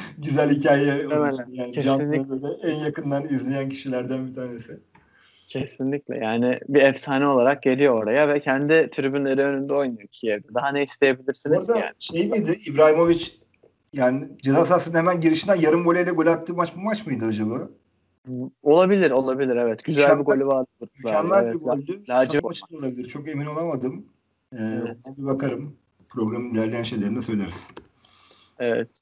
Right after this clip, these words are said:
Speaker 2: O zaman, e, knockout durumuna, e, yani eleme turlarına bakalım yavaş yavaş. E, ilk maçta Çek Cumhuriyeti Portekiz'le karşı karşıya geliyor ve Portekiz'in bir sıfır Ronaldo'nun yetmiş dokuzuncu dakikada attığı golle, e, galip geldiğini görüyoruz. Burada gerçekten,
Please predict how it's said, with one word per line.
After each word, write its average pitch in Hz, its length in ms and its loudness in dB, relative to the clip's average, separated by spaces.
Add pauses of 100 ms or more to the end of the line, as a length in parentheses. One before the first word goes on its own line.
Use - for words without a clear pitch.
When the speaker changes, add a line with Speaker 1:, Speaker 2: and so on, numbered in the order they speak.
(360)
Speaker 2:
O 147 100 4
zaman, 214 500 4
e, 165 380 4 (640)
knockout 165 580 0
durumuna, 139 400 -4 (160)
e, 131 80 0
yani 131 220 4
eleme 139 260 0
turlarına 139 420 -2
bakalım 113 340 -4
yavaş 107 340 -6
yavaş. 185 360 -12 (100)
E, 151 280 -4
ilk 175 180 -6
maçta 165 260 -8
Çek 180 220 -6
Cumhuriyeti 170 380 -6
Portekiz'le 175 640 0
karşı - 360 -6
karşıya 127 340 -2
geliyor 165 360 2
ve 170 60 2
Portekiz'in 170 640 0
bir 180 100 0
sıfır 156 300 -2
Ronaldo'nun 151 640 4
yetmiş - 320 -8
dokuzuncu 165 380 -2
dakikada 131 380 0
attığı 127 260 -2
golle, 135 460 4 (520)
e, 143 80 2 (240)
galip 151 400 4
geldiğini 117 440 0
görüyoruz. 131 520 0
Burada 151 280 0
gerçekten, 165 640 0